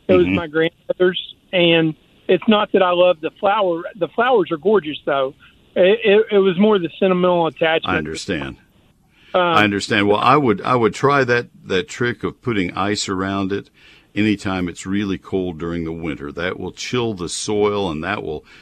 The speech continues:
Speaker 2: help it think it's a little farther north. But don't do it too often, or you'll keep it too soggy. And
Speaker 1: Let me
Speaker 2: otherwise, I just don't have anything better to offer to you. There,
Speaker 1: Let me
Speaker 2: there's
Speaker 1: ask
Speaker 2: Yeah.
Speaker 1: Let me ask one other thing right quick, if I can, Neil.
Speaker 2: Sure.
Speaker 1: Um,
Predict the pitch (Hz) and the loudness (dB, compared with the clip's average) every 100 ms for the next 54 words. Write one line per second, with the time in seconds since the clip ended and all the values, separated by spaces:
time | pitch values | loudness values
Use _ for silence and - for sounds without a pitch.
0 | _ - 117 98 - 101 90 90 - 90 | _ -2 -2 -2 -4 -4 -2 -6 -8 -8
1 | 85 87 - 90 87 92 82 67 73 - | -8 -8 -2 -2 -2 -4 -4 -6 -8 -12
2 | 87 90 101 110 104 113 - 107 107 123 | -12 -8 -6 -6 -8 -8 -8 -6 -4 -2
3 | 127 78 82 82 78 80 - - - 101 | -2 -4 -10 -8 -8 -10 -16 -20 -14 -14
4 | - - 90 - 104 98 76 69 65 _ | -14 -12 -12 -8 -4 -2 -4 -8 -14 _
5 | - - - _ - 90 104 113 120 95 | -20 -20 -20 _ -12 -6 -2 0 0 0
6 | 95 95 - 90 104 107 - 101 92 95 | -2 -2 -6 -10 -10 -10 -8 -8 -6 -6
7 | 95 90 - 98 71 104 110 98 - - | -4 -6 -4 -6 -4 -6 -4 -6 -8 -8
8 | 98 110 - 73 - 65 62 - - _ | -6 -6 -10 -14 -12 -12 -12 -14 -16 _
9 | _ - _ - - 202 262 262 233 - | _ -20 _ -12 -6 2 4 4 2 -2
10 | - _ - - 98 - _ - 226 302 | -10 _ -20 -14 -14 -14 _ 0 2 2
11 | - 214 - 220 214 180 - 196 180 165 | 0 -4 0 2 4 2 0 0 0 -2
12 | - - 175 165 - 139 151 - 180 165 | -6 -4 0 0 -2 -4 -4 0 0 2
13 | 160 160 156 - 180 - - 175 170 | 2 2 0 -6 -10 -8 -6 -2 0